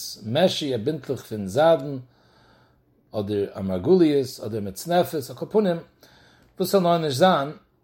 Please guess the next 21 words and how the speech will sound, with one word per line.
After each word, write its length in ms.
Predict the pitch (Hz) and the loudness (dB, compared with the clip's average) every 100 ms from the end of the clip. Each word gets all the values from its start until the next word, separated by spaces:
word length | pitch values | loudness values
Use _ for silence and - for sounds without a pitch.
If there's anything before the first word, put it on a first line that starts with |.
| - | -10
געווען 240 | 117 151 180 | -2 2 2
א 80 | |
פרוי, 200 | 143 185 | 2 2
וואס 160 | 175 135 | 2 0
האט 100 | 139 | -6
פארקויפט 640 | 131 123 156 170 131 - _ _ _ _ 107 | -4 -2 0 0 0 -10 _ _ _ _ 2
ורשיכי, 500 | 120 113 - 107 127 | 4 4 2 -8 -8
אויסער 280 | 160 202 160 | -6 -4 -2
אהי 120 | 143 | -2
גברא, 440 | 165 170 220 180 156 | 2 4 4 2 -2
חוטא 300 | - 226 208 | -4 -6 0
ורשיכי 400 | 180 196 190 180 | 4 4 2 -2
מינא, 240 | 190 196 196 - | -4 -2 -4 -4
געקומען 340 | 131 127 185 175 | -10 -4 -2 0
א 40 | |
מאן, 240 | 143 131 139 | 0 0 -2
האט 140 | 123 | -4
ער 60 | 139 | 0
אוועקגעהאפט 560 | 196 220 - 170 165 | 2 2 2 0 0
פון 140 | - 170 | -6 0
איר, 280 | 214 160 | 4 4